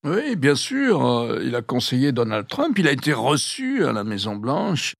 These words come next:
par Donald Trump. Mais vous savez, en mille neuf cent quatre-vingt-deux, il crée cette société de conseil, Kissinger Associates, dont l'un des arguments,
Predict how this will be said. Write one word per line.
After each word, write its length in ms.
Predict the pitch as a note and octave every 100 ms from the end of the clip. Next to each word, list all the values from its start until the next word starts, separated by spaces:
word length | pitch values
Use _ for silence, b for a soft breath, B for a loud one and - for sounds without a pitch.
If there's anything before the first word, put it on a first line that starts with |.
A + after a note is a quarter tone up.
| -
par 240 | A#2+ G#2+
Donald 340 | G#2+ B2 C#3+ D#3
Trump. 280 | A3+ A3+ E3
Mais 80 | C#3
vous 100 | D3
savez, 320 | E3 D#3+ D#3+
en 120 | C#3
mille 180 | D3 D3+
neuf 140 | B2+
cent 160 | - D#3
quatre-vingt-deux, 720 | C#3+ B2 C3+ C3 B2+ D3 D#3
il 140 | C3+
crée 360 | - - C#3 C#3+
cette 260 | - G#2+ -
société 480 | B2 - G#2 A2+
de 60 | G2
conseil, 640 | - G#2+ - - G#3 - B B B
Kissinger 640 | - B2 C#3 C#3 C3+ C3 A#2 -
Associates, 960 | A#2+ - B2+ - E3+ B3+ C4 D#3+ - A2 - -
dont 180 | C#3 E3
l'un 180 | F#3
des 220 | F3 E3 C#3+
arguments, 800 | A#2 A2 C3+ D3+ G3 D#4+ C#4+